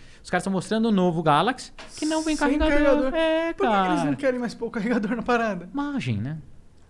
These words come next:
Speaker 2: Margem?
Speaker 1: Margem, margem de lucro,
Speaker 2: Só
Speaker 1: cara.
Speaker 2: por isso?
Speaker 1: Não, ó-, óbvio que tem todo o discurso ambiental, que tem muitas pessoas com carregador já em casa, que não
Speaker 2: Entendi.
Speaker 1: precisa gerar mais esse lixo,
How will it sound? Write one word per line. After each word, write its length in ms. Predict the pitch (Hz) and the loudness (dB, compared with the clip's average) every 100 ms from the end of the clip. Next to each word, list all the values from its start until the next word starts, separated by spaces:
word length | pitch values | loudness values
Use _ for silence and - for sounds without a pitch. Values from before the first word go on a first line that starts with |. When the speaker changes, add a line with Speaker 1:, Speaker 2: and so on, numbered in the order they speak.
| - | -8
Speaker 2:
Margem? 460 | 170 233 262 214 | -2 2 2 0
Speaker 1:
Margem, 0 | |
margem 280 | 220 240 254 | -2 -2 -2
de 80 | 262 | -2
lucro, 420 | 233 254 247 170 - | -2 -4 -6 -8 -4
Speaker 2:
Só 120 | 135 | 0
Speaker 1:
cara. 140 | 330 | 0
Speaker 2:
por 100 | 330 | 0
isso? 120 | 302 294 | 0 0
Speaker 1:
Não, 140 | - | 0
ó-, 120 | 190 190 | 0 2
óbvio 140 | 190 | 0
que 40 | - | -2
tem 180 | 180 156 | -6 -4
todo 440 | 180 170 165 139 | -4 -2 0 0
o 60 | 151 | -4
discurso 600 | - - 160 - 123 104 | -6 -8 -6 -4 -4 -4
ambiental, 880 | - 135 127 147 123 120 135 123 117 | -4 -4 -4 -6 -4 -2 -2 -2 -4
que 160 | 117 123 | -8 -10
tem 160 | 139 | -6
muitas 240 | 120 123 123 | -6 -6 -10
pessoas 280 | 127 123 | -10 -8
com 140 | - 120 | -8 -8
carregador 460 | 123 120 120 110 | -6 -6 -4 -4
já 80 | 104 | -6
em 100 | 139 | -8
casa, 540 | 147 143 131 120 110 - | -4 -2 0 -2 -4 -8
que 320 | - - 180 | -12 -4 -2
não 80 | 160 | -2
Speaker 2:
Entendi. 40 | |
Speaker 1:
precisa 460 | 151 151 147 139 123 | -4 -4 -2 0 0
gerar 300 | 135 123 123 | -2 -4 -4
mais 200 | 107 107 | -6 -8
esse 200 | - 180 | -8 -6
lixo, 580 | 143 139 135 120 117 | -6 -6 -6 -6 -8